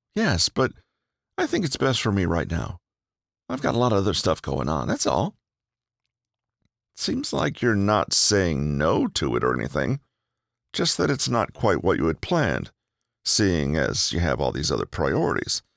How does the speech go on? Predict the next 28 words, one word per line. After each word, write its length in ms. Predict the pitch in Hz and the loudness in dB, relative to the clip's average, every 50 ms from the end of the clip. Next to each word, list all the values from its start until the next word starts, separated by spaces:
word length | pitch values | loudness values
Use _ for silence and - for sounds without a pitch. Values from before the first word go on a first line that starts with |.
| _ _ _ _ _ _ _ _ _ | _ _ _ _ _ _ _ _ _
Yes, 580 | - 113 120 170 160 110 - - - - - - _ _ _ _ _ _ _ _ - | -2 2 2 4 4 2 2 0 0 0 0 -2 _ _ _ _ _ _ _ _ -4
that's 220 | - 220 196 - | -2 0 2 2
exactly 680 | 156 143 131 120 131 143 233 240 240 226 - - 104 92 | 2 2 2 2 2 4 2 2 2 0 0 0 0 2
right. 380 | 87 82 80 - 50 - - - _ _ _ _ _ _ _ _ _ _ - | 2 2 2 0 0 -4 -8 -12 _ _ _ _ _ _ _ _ _ _ -2
It's 120 | 359 - | 0 2
all 120 | - - 147 | 2 2 2
about 220 | 156 170 180 - | 2 2 2 0
priorities 560 | - - 208 220 226 247 262 226 156 110 92 | 0 0 2 2 2 2 0 0 2 2 2
right 200 | 95 95 90 71 | 2 2 2 2
now. 320 | 64 85 85 65 - - - _ _ _ _ _ _ _ _ _ _ _ _ - | 0 0 0 0 0 -2 -6 _ _ _ _ _ _ _ _ _ _ _ _ -6
I 100 | - 339 | -2 0
like 260 | 330 262 - 90 - | 2 2 2 2 2
him, 200 | - 127 190 269 - _ _ _ _ _ _ _ _ _ _ _ _ _ - | 0 0 0 -2 -6 _ _ _ _ _ _ _ _ _ _ _ _ _ -6
but 100 | - 233 | -4 -2
he's 120 | 208 196 | -2 -2
not 140 | - 202 180 | -2 0 0
my 120 | 180 185 185 | 0 0 -2
priority. 720 | - - 185 185 180 180 180 175 147 107 82 67 62 101 - _ _ _ _ _ _ _ | -2 0 0 2 4 4 4 4 4 2 2 0 -2 -4 -8 _ _ _ _ _ _ _
<laughs> 400 | _ _ _ _ _ _ _ - | _ _ _ _ _ _ _ -4
Nothing 400 | - 78 87 90 90 - 80 76 | -2 0 2 2 0 0 0 2
wrong 220 | 82 90 87 73 | 2 4 4 4
with 140 | 64 57 58 | 2 2 2
that. 420 | 71 92 147 160 131 82 - - - _ _ _ _ _ _ _ _ _ _ - | 2 2 2 2 0 0 -2 -6 -10 _ _ _ _ _ _ _ _ _ _ -6
No, 380 | 190 180 175 170 170 165 165 | -2 0 0 2 2 2 2
I, 320 | 160 165 160 156 156 156 165 | 0 0 0 0 0 -2 -2
I 40 | 165 | 0
guess 280 | 151 160 139 - - | 0 0 0 0 -2
not. 360 | 82 76 80 85 - - - | -2 -2 -2 -4 -6 -8 -10